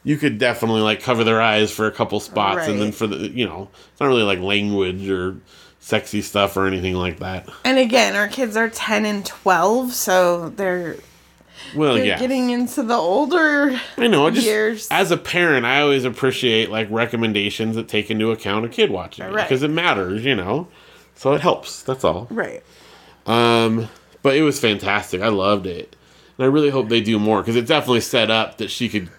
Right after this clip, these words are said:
Speaker 1: continue to solve cases and stuff.
Speaker 2: Right.
Speaker 1: Um,
Speaker 2: They left it open.
Speaker 1: and it stars Eleven from
Speaker 2: Stranger
Speaker 1: Stranger Things,
Speaker 2: Things.
Speaker 1: so you gotta watch it. It's great.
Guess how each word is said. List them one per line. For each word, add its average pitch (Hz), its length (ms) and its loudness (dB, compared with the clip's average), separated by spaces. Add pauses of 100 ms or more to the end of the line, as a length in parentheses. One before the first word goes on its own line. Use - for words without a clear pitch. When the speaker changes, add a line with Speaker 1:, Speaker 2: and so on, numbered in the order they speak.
(200)
Speaker 1:
continue 117 500 -2
to 95 100 -4
solve 98 300 -2
cases 92 500 -2
and 85 140 -10
stuff. - 520 -14
Speaker 2:
Right. 190 420 2 (640)
Speaker 1:
Um, - 480 -10 (180)
Speaker 2:
They 226 140 2
left 208 380 -2
it 185 120 -2
open. 180 520 -2 (160)
Speaker 1:
and 131 120 4
it 147 100 2
stars 160 640 2 (400)
Eleven 139 560 2
from 120 480 0 (500)
Speaker 2:
Stranger 254 400 -4
Speaker 1:
Stranger 170 300 2
Things, 104 100 0
Speaker 2:
Things. 98 340 0
Speaker 1:
so 101 220 2
you 110 120 -4
gotta 127 180 2
watch 131 260 2
it. - 180 -10 (140)
It's - 120 -20
great. 120 400 0